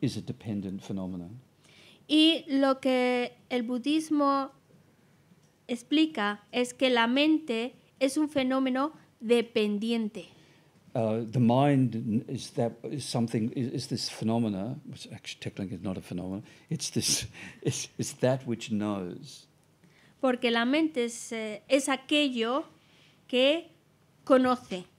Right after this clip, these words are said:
Speaker 1: So there has to be something to know.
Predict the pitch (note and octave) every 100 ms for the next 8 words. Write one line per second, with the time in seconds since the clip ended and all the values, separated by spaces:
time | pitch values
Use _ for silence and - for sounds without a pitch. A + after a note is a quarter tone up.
0 | _ _ _ _ _ - B2+ A#2+ C3+ C#3
1 | - A#2 - A#2+ A#2 G2+ F#2 G2+ G2 G2
2 | G2